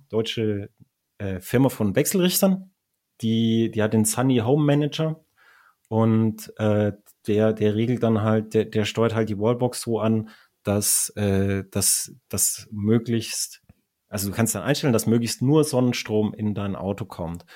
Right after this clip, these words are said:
Und alle überschüssige Leistung, also wenn die Verbraucher im Haus versorgt sind, alle überschüssige Leistung schmeißt er dann aufs E-Auto und dann kriegst du ganz gut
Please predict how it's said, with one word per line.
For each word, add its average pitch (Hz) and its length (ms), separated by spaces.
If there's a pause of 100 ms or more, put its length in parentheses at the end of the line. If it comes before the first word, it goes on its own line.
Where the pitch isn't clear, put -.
(120)
Und 113 240
alle 180 200
überschüssige 160 680
Leistung, 147 380
also 104 120
wenn 104 80
die 101 60
Verbraucher 101 460
im 110 120
Haus 110 160
versorgt 131 280
sind, - 140
alle 175 180
überschüssige 156 580
Leistung 131 240
schmeißt 117 340
er 117 60
dann 104 160
aufs - 180
E-Auto 190 500 (380)
und 131 220
dann 131 140
kriegst 135 260
du 127 40
ganz 120 200
gut 120 240